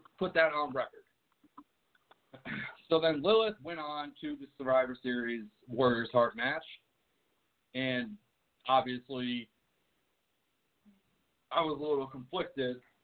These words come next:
upon, you know, certain details that people try and misconstrue,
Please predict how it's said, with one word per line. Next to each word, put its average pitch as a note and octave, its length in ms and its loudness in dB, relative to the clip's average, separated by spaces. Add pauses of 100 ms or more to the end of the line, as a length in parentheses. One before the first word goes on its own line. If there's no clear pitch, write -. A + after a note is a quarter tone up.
upon, C3 840 2 (320)
you A2+ 60 -8
know, G#2+ 200 0
certain B2 260 4
details A#2+ 520 2
that A2 140 -6
people A#2+ 220 -2
try A#2 200 4
and A2+ 80 -2
misconstrue, G#2 800 2